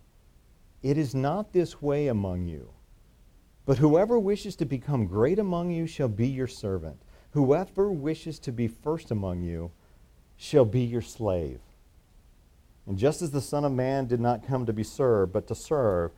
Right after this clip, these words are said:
and to give his life a ransom for many."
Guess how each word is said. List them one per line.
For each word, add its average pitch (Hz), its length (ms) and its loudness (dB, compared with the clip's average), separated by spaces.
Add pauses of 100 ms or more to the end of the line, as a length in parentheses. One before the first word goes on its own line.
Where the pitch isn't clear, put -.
(160)
and 110 160 0
to 98 80 -2
give 123 260 0
his 117 260 -4
life 98 360 -2 (260)
a 101 100 0
ransom 98 680 -2 (260)
for 107 140 -6
many." 87 380 -4